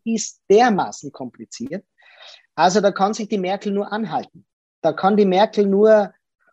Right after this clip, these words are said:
und ich bin mir ziemlich sicher, wenn Deutschland mal einen Boris Johnson hat,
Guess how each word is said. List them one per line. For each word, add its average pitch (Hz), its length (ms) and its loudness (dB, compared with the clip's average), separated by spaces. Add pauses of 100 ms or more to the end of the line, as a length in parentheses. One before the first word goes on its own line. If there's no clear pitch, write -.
(480)
und 190 340 -4 (140)
ich 170 120 -16 (460)
bin 202 180 0
mir 208 180 2
ziemlich 254 480 4
sicher, 180 320 -2
wenn 175 160 2
Deutschland 208 500 2
mal 180 240 0
einen 185 300 -4
Boris 185 360 0
Johnson 208 440 -6
hat, 123 160 -10